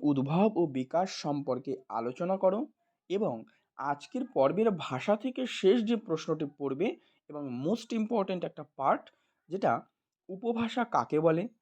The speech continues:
বাংলা উপভাষা কত প্রকার ও কী কী, যে কোনো এক প্রকার উপভাষার আঞ্চলিক বৈশিষ্ট্য লেখো। প্রিয় বন্ধুরা, এই প্রশ্নগুলো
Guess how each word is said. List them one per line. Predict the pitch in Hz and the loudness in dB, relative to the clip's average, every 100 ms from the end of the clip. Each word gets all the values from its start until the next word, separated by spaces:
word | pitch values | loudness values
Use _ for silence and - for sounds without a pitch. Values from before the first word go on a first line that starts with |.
| _ _ _ _ | _ _ _ _
বাংলা | 143 156 175 214 247 262 | 2 4 4 4 6 6
উপভাষা | 180 165 160 170 - 196 - | 2 0 -2 -2 0 0 4
কত | 131 170 | 2 2
প্রকার | 180 185 202 - | 2 4 4 4
ও | 139 | 0
কী | 135 131 | 2 0
কী, | 185 220 - _ _ _ | 2 2 2 _ _ _
যে | 147 196 | 2 4
কোনো | 208 220 - | 6 4 6
এক | 143 139 | 4 4
প্রকার | 185 202 214 208 | 0 2 4 4
উপভাষার | 151 156 151 147 180 - | 2 2 2 2 0 4
আঞ্চলিক | 147 156 156 185 208 | 2 2 4 4 4
বৈশিষ্ট্য | 156 131 - 123 - | 6 4 4 0 6
লেখো। | 214 123 - 117 - _ _ _ _ - | 6 6 2 -2 -2 _ _ _ _ -8
প্রিয় | 214 | -2
বন্ধুরা, | 269 302 247 | 2 4 4
এই | - 131 | 4 2
প্রশ্নগুলো | 139 127 127 175 175 190 233 | 2 0 0 2 4 6 6